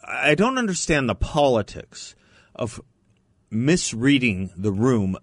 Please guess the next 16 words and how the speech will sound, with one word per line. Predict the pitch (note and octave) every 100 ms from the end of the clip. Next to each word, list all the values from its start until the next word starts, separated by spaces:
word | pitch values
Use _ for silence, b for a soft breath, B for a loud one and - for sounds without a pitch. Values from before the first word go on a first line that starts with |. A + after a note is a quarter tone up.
| -
so | - - B2
badly, | A2+ G#2+ F#2+ F2 C#2+
the | -
room | G2+ A#2+ A2
being | A2 G2+
the | F2+
United | F2 F#2+ G2 F2+
States | - G2 F2+
of | F2+
America | F2 F2+ E2 D2+ D2+
right | D#2 C2+
now. | D#2+ - -
I |
do | A2 G2+
n-, | B2+ -
uh, | C3